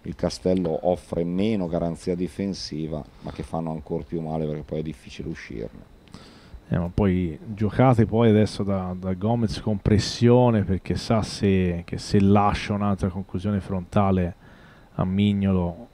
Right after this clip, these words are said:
Speaker 2: potrebbe scappargli definitivamente.
Speaker 1: Vediamo se riesce a quadrare in difesa, ma mi sa di no.
Speaker 2: Corre tanto la bianca e poco la gialla.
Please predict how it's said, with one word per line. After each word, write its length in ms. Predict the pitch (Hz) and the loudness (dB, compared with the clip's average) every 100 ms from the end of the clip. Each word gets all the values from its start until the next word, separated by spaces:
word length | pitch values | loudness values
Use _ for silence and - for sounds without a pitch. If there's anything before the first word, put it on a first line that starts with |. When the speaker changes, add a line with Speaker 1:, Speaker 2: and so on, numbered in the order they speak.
| - - - - | -20 -20 -20 -10
Speaker 2:
potrebbe 540 | - 95 95 92 92 | -6 -2 -2 0 0
scappargli 600 | 85 - 95 - 98 92 92 | 0 -2 -4 -2 -2 0 -2
definitivamente. 1040 | 90 101 92 98 95 92 90 85 - - _ _ _ _ _ _ _ _ _ _ _ _ _ - _ _ _ _ _ - | -4 -4 -6 -4 -4 -2 -4 -6 -10 -14 _ _ _ _ _ _ _ _ _ _ _ _ _ -20 _ _ _ _ _ -20
Speaker 1:
Vediamo 320 | - 82 82 | -8 -2 -2
se 160 | 85 85 | -2 -2
riesce 240 | 85 - | -2 -4
a 40 | |
quadrare 420 | 78 85 87 87 87 | -4 -2 0 0 -2
in 100 | 87 | -6
difesa, 560 | 87 - 78 76 80 76 | -8 -4 -4 -4 -6 -8
ma 220 | 80 76 | -8 -8
mi 100 | 80 | -8
sa 200 | - 82 | -6 -4
di 100 | 82 | -4
no. 160 | 82 - _ _ _ _ _ _ _ _ - - - - - _ | -6 -10 _ _ _ _ _ _ _ _ -20 -20 -20 -20 -20 _
Speaker 2:
Corre 320 | - 107 107 | -2 2 4
tanto 320 | 117 131 123 123 | 4 2 4 4
la 100 | 110 | 6
bianca 680 | 113 123 113 104 101 - - | 6 6 2 -2 -6 -8 -6
e 120 | 98 | -8
poco 340 | - 110 101 | -4 -4 0
la 120 | 110 104 | 2 2
gialla. 480 | 95 92 87 85 | 0 -2 -4 -6